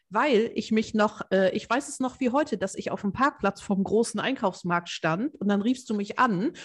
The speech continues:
und dann hast du gesagt, "Du, ich habe hier dieses Angebot, soll ich das machen?"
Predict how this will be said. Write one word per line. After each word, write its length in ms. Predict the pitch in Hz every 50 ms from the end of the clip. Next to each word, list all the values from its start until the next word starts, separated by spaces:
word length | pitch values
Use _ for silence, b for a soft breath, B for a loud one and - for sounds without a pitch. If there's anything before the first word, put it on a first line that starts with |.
| B B B B B
und 140 | - 185 208
dann 100 | 202 214
hast 180 | 240 - -
du 60 | -
gesagt, 300 | 208 196 196 214 202 - 262
"Du, 60 | 262
ich 160 | 226 202 -
habe 100 | 226 220
hier 80 | 220 214
dieses 380 | 190 185 185 196 190 - -
Angebot, 640 | - 269 311 294 240 196 156 170 160 170 220 220 -
soll 160 | - 202 202
ich 120 | 220 208 -
das 240 | - 190 - - -
machen?" 540 | 214 262 277 - - - 170 170 220 302